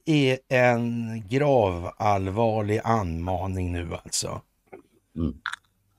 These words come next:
Speaker 1: Tro för fan inte att det här är oplanerat.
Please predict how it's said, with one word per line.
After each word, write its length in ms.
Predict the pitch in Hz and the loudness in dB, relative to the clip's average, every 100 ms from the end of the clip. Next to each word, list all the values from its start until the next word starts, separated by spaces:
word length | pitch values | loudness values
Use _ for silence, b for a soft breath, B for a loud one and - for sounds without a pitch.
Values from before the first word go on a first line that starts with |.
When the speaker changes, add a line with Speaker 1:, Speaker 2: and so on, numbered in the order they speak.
| - | 6
Speaker 1:
Tro 320 | 156 160 170 | 10 10 8
för 300 | - 139 135 | 4 4 4
fan 500 | 139 - 151 113 113 | 2 4 6 6 2
inte 380 | 147 123 90 - | -2 -4 -4 -6
att 140 | 98 - | -6 -4
det 60 | |
här 240 | 101 92 90 | -4 -2 -4
är 80 | |
oplanerat. 800 | 98 95 - - - - - 50 | -8 -10 -14 -16 -14 -16 -14 -16